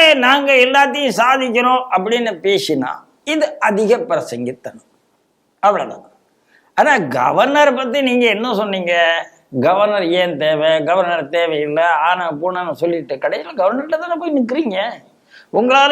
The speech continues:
இந்த அமைப்பை மாத்த முடியுறதா? முடியாது சார், அமைப்பு மாத்தவே முடியாது. நீங்க என்ன சொன்னாலும் இந்த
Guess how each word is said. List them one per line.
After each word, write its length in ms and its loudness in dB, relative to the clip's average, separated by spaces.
இந்த 120 2
அமைப்பை 340 -2
மாத்த 340 4
முடியுறதா? 540 0
முடியாது 440 2
சார், 180 -16
அமைப்பு 380 -6
மாத்தவே 300 -2
முடியாது. 260 -12
நீங்க 280 0
என்ன 200 2
சொன்னாலும் 600 0
இந்த 120 -4